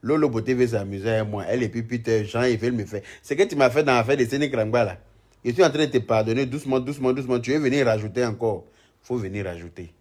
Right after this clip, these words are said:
Viens rajouter. Tu as lu le. Peter va lire le. Vous deux, vous allez confirmer le code sur Facebook. Hein ?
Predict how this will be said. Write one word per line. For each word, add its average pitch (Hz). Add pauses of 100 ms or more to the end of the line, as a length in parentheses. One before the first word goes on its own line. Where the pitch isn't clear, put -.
(960)
Viens 120
rajouter. 101 (760)
Tu -
as 113
lu 117
le. 98 (580)
Peter 131
va 120
lire 113
le. 98 (1120)
Vous 131
deux, 127
vous 131
allez 117
confirmer 101
le 101
code 104
sur 104
Facebook. 98 (4000)
Hein ? 113